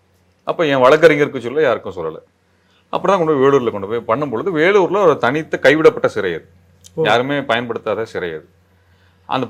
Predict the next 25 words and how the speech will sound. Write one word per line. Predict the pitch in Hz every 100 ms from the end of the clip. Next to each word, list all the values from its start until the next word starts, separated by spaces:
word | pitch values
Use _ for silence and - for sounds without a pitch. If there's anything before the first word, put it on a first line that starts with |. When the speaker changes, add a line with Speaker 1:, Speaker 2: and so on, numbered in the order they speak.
| 127
Speaker 1:
பாழடைஞ்ச | 135 135 139 139
ஒரு | 123 101
பில்டிங் | 110 110 95
அது, | 80 101
ஒரு | -
பெரிய | 123 151 170
லாக் | 147 110 101 107 110
அது, | 110
ஒரு | 170
மு-, | 143 117 117
முந்நூறு | - 123 123
பேர், | 117 139 123
நானூறு | 110
பேர் | 104 120 113
அடைக்கக்கூடிய | 98 98 95 98 98
ஒரு | 85 -
சிறை. | 90 - _ _ _ _ _ _ _
அந்த | - 135 175 175
சிறையில | 165 165 170 190
கொண்டு | 170 143
போய் | -
தனியா | 117 117
என்னை | 110
அடைக்க-, | 95 92 90
அடைக்கிறாங்க. | 82 95 82 78